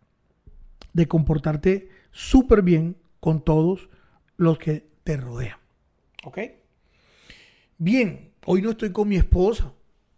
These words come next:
pero el próximo domingo lo más seguro es que ella esté aquí compartiendo con ustedes y conmigo.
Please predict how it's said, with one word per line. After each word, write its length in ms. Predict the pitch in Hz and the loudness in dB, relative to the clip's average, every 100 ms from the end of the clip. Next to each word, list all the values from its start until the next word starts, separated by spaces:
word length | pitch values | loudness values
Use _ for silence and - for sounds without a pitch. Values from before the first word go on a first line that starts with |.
| _ | _
pero 560 | - 170 165 160 143 - _ | -2 -2 -2 -6 -10 -18 _
el 120 | 170 147 | -8 -4
próximo 380 | 135 - 185 | -6 -4 -4
domingo 320 | 170 160 175 170 | -4 -4 -4 -4
lo 140 | 135 | -4
más 180 | 131 - | -8 -10
seguro 460 | 160 160 170 175 - _ _ - | -8 -6 -4 -6 -8 _ _ -10
es 120 | 156 | -10
que 160 | - 156 | -8 -10
ella 200 | 151 160 | -6 -4
esté 180 | - 139 | -4 -6
aquí 400 | - 196 220 _ _ _ _ _ _ | -10 -12 -14 _ _ _ _ _ _
compartiendo 640 | - 135 135 120 143 151 156 | -16 -14 -14 -14 -14 -14 -16
con 160 | 165 | -16
ustedes 520 | 170 185 175 160 - _ _ _ _ _ | -10 -6 -6 -8 -16 _ _ _ _ _
y 280 | 190 208 _ _ - | -14 -14 _ _ -16
conmigo. 500 | 127 139 143 - | -12 -8 -10 -10